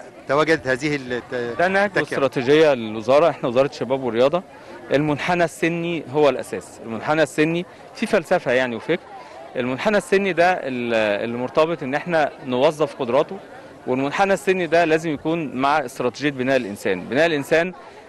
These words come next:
Speaker 2: بدني، نفسي، عقلي، اجتماعي، آه، كمان يعرف مجتمعه ويفيد مجتمعه ومجتمعه يستفاد منه. آه، عشان كده،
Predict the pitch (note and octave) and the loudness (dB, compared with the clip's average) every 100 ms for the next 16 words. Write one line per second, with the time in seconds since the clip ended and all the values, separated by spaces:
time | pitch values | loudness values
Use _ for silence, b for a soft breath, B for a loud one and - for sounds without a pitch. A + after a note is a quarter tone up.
0 | B C#3+ D#3+ D#3 D3 C3 C#3+ - D#3+ C#3 | B 0 2 0 -2 0 -2 -4 -6 -2
1 | A2 A2+ C#3+ D3+ C3 G#2+ G#2 - B2 C#3 | 2 2 2 -2 -6 -6 -8 -8 -2 2
2 | D3+ D#3 C#3 - A#2+ A2+ G#2+ - C3 D#3+ | 2 0 -4 -2 0 0 0 -2 0 0
3 | E3+ F#3+ E3+ C#3+ D3 A#2 D#3 D#3+ D3+ C3 | 2 2 2 0 -4 -2 2 2 0 -2
4 | - D3+ C#3+ - D#3 D#3+ C#3+ C3+ F3 F3 | -4 -6 -4 0 2 2 2 0 2 4
5 | C#3+ - C#3 D3 C3+ D#3 F#3 - B B | 2 0 -2 -2 0 -4 -6 -10 B B
6 | B B C#3 B2 B2 B2 B2+ D3 F#3+ G3+ | B B 2 2 4 0 -2 0 2 4
7 | G3 | 4